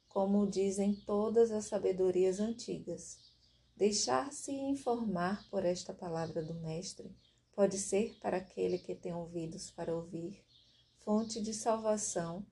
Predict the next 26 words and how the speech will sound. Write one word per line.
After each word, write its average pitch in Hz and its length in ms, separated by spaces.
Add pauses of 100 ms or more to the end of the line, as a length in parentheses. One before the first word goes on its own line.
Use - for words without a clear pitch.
(280)
e 208 100
de 202 180
libertação, 226 880 (400)
onde 208 280
não 220 140
é 233 140
possível 196 680
nenhuma 196 440
idolatria 180 680
da 175 140
matéria. 170 600 (540)
Relativizar 202 840
assim 185 320
a 185 40
natureza 175 580
das 175 220
coisas 170 520
vai 196 180
nos 214 200
permitir 233 600
amá-las 185 500
melhor, 202 540 (640)
com 196 140
este 202 300
olhar 180 320
afastado 180 760